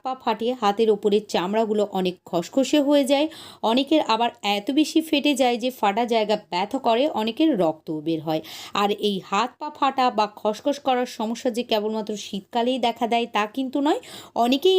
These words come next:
এমন আছেন, যারা সারা বছরই এই সমস্যায় ভুগে থাকেন। আর মেয়েরা বাসন মাজা, কাপড় কাচা ও পানির কাজ সবসময় বেশি করে বলে মেয়েদের হাত পা ফাটার সমস্যাও বেশি দেখা দেয়। তাই আজ আমি রুক্ষ, শুষ্ক ও ফেটে যাওয়া হাত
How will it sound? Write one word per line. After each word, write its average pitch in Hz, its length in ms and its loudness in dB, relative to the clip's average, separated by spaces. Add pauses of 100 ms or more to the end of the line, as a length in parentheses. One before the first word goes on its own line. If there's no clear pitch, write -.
(100)
এমন 269 160 0 (100)
আছেন, 277 240 -2 (140)
যারা 233 180 2 (120)
সারা 233 320 4 (100)
বছরই 269 300 2 (180)
এই 254 160 2
সমস্যায় 226 400 0 (140)
ভুগে 160 320 0
থাকেন। 147 260 -4 (480)
আর 220 80 2 (100)
মেয়েরা 233 320 0 (160)
বাসন 202 380 2
মাজা, 247 240 4 (160)
কাপড় 240 380 0
কাচা 240 260 2 (160)
ও - 20 4 (180)
পানির 226 360 0
কাজ 233 80 4 (180)
সবসময় 190 460 -2 (160)
বেশি 185 260 2 (100)
করে 277 260 2
বলে 262 160 4 (400)
মেয়েদের 220 400 2
হাত 226 260 0
পা 294 140 0
ফাটার 240 320 -2
সমস্যাও 208 400 -2 (180)
বেশি 160 340 -2
দেখা 156 260 -4
দেয়। - 140 -6 (300)
তাই 196 140 0 (240)
আজ 269 100 0 (120)
আমি 302 120 0 (100)
রুক্ষ, 254 220 -8 (180)
শুষ্ক 247 240 -2 (200)
ও - 20 4 (180)
ফেটে 220 380 -2
যাওয়া 262 160 4 (100)
হাত 220 200 0